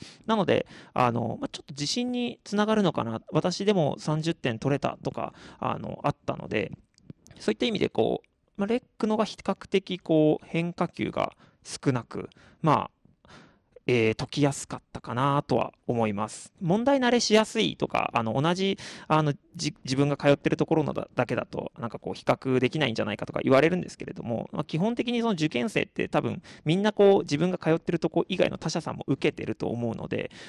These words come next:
おそらくその、自分がその全受験生の中での立ち位置ってあんまり、あの、問題が簡単であろうが難しかろうが変わらないので、あの、なので僕はその、いろんな模試を、まあ、受けて、道場破りみたいなことをしてました。<laughs>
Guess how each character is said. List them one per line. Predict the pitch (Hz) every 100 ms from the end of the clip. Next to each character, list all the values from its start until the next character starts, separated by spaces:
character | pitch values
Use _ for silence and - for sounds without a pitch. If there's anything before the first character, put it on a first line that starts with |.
| -
お | -
そ | 151
ら | 240
く | -
そ | 131
の、 | 120 110 _ _ _
自 | 139 143
分 | 180 214
が | 208
そ | 190
の | 170
全 | 170 208
受 | 147
験 | 139 160
生 | - 185
の | 185
中 | 185 202 165
で |
の | - -
立 | 135
ち | - 110
位 |
置 | -
っ |
て | -
あ | 120
ん |
ま | 120
り、 | 127 139 - - -
あ | 123
の、 | 117
問 | 113 131 151
題 | 160
が | 165
簡 | 151 156
単 | 165 170
で | 165
あ |
ろ | 165
う | 147
が | -
難 | 117 127 143
し |
か | -
ろ | 151
う | -
が | -
変 |
わ | 120
ら | 147
な | 160 165
い |
の | -
で、 | - - - - - -
あ | 117
の、 | - 85 - -
な | 233 226
の | 202
で | -
僕 | - -
は | -
そ | - -
の、 | - -
い | -
ろ | 123 127
ん |
な | 120
模 | 120 120
試 | -
を、 | 113 -
ま | - -
あ、 |
受 | - -
け |
て、 | - - -
道 | 127 120
場 | 117 120
破 | 120 113
り | -
み |
た | -
い |
な | -
こ | -
と | -
を |
し | -
て | 92
ま |
し | -
た。 | -
<laughs> | -